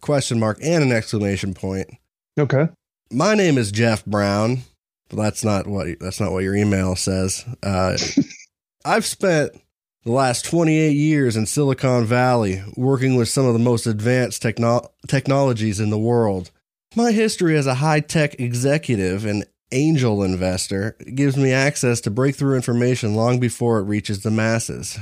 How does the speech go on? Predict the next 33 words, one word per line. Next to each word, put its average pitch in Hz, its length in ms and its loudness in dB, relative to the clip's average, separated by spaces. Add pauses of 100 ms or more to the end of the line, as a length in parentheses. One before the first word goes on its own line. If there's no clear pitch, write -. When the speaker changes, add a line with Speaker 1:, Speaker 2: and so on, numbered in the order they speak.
Speaker 1:
He's 101 220 -6
very - 260 -2
special. - 300 0
Speaker 2:
Angel 143 320 0
investor? 127 680 0
Speaker 1:
Yeah, 123 120 0
he's 127 200 2
Speaker 2:
Is 175 100 2
this - 80 -16
guy 165 120 2
working? 151 520 0 (380)
I 160 60 2
think, 180 200 2
I 160 100 2
have 165 140 2
a 139 120 0
feeling 139 320 2
he 135 60 2
might 139 260 0
be 135 80 -2
working. 135 480 0
He 143 100 2
might 160 180 2
have 135 60 0
heard 147 140 2
that 135 160 2
episode 139 400 -2
we 127 100 0
did 135 140 0
a 131 60 0
couple 135 260 -6
back 143 400 0
where, 127 220 -2